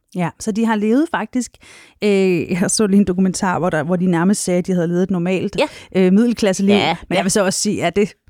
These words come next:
Speaker 1: det er måske alt er relativt der for
Speaker 2: <laughs> Ja.
Speaker 1: kongehuset, ikke? Men det, de har i hvert fald levet et tilbagetrukket liv. Børnene
Speaker 2: Ja.
Speaker 1: har haft en, øh, øh, en, et, en opvækst uden for rampelyset.
Speaker 2: Mhm.
Speaker 1: Hvordan har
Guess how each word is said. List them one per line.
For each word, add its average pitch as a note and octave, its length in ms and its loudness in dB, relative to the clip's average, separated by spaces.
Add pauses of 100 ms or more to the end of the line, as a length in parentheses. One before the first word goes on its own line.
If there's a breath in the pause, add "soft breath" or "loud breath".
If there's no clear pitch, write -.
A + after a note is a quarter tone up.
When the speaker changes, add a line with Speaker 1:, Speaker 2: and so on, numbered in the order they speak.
(320 soft breath)
Speaker 1:
det G3 60 -6
er - 0 -
måske G3 300 -2
alt F#3 180 -2
er G3 40 0
relativt G3 500 0
der G3+ 220 4
for - 140 -2
Speaker 2:
<laughs> - 0 - (100)
Ja. G3+ 60 6
Speaker 1:
kongehuset, A3 420 2
ikke? C4 120 -2 (280 loud breath)
Men G#3 120 0
det, G#3+ 140 -2
de A3+ 80 2
har G#3+ 60 2
i - 20 2
hvert G3+ 140 -2
fald G3 140 -4
levet F#3+ 160 0
et F#3 60 -4
tilbagetrukket F#3+ 720 -4
liv. G3 220 -2 (100)
Børnene G3+ 340 -2
Speaker 2:
Ja. F3 40 0
Speaker 1:
har F#3+ 100 -2
haft - 500 -12
en, F#3 320 -4
øh, F3+ 500 -6
øh, F#3 220 -6 (100)
en, F#3+ 240 -2
et, F#3+ 220 -4 (100)
en G#3+ 140 -2
opvækst A#3 380 -2
uden B3 160 2
for A3+ 100 -4
rampelyset. G3+ 540 -4 (100)
Speaker 2:
Mhm. G3+ 360 -2 (760 soft breath)
Speaker 1:
Hvordan A#3+ 260 0
har D#4 140 -4